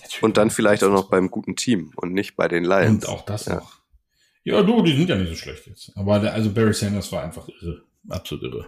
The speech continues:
Speaker 2: Okay, und das Letzte, was wir noch genommen haben, ist die O-Line und jetzt nicht bestehend aus fünf einzelnen Menschen, sondern quasi als Unit.
Speaker 1: Mhm.
Speaker 2: Ähm, also welche
Speaker 1: Und keine, kein, kein Tight End?
Speaker 2: Oh,
Speaker 1: Kein
Speaker 2: Tight End habe ich auch
Speaker 1: dabei?
Speaker 2: noch vergessen. Stimmt, Tight End. Fangen wir
Speaker 1: Mhm.
Speaker 2: damit an.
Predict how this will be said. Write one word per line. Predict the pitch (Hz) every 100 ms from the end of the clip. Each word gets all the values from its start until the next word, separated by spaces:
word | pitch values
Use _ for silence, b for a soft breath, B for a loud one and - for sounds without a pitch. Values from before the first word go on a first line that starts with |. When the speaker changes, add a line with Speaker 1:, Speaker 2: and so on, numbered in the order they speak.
| -
Speaker 2:
Okay, | 107 95 - 80
und | 120 120
das | 120
Letzte, | 143 143 156 123
was | 123
wir | 135
noch | 120 -
genommen | 107 107 110
haben, | 101 107
ist | -
die | 107
O-Line | 95 110 123 117 120
und | 92 101 -
jetzt | 104 -
nicht | 117 -
bestehend | 104 - 107 87
aus | 98
fünf | - 131 -
einzelnen | 90 104 - 104
Menschen, | 92 95 104 110
sondern | 92 90 90
quasi | 92 87 90
als | 82 82 -
Unit. | 98 104 92 92 92
Speaker 1:
Mhm. | 92
Speaker 2:
Ähm, | 87 85 85
also | 82 87 87
welche | - 92 110 123 123
Speaker 1:
Und | 110
keine, | 110 165 190
kein, | 151 156
kein | - 175
Tight | 170 185
End? | 220 220 -
Speaker 2:
Oh, | 170 190
Speaker 1:
Kein | 151
Speaker 2:
Tight | 160
End | 135 123
habe | 117
ich | 110
auch |
Speaker 1:
dabei? | 104
Speaker 2:
noch |
vergessen. | 92 80 76
Stimmt, | 76 131 92 -
Tight | - 123 95
End. | 78 76 - 98
Fangen | -
wir | 233
Speaker 1:
Mhm. | -
Speaker 2:
damit | - -
an. | 78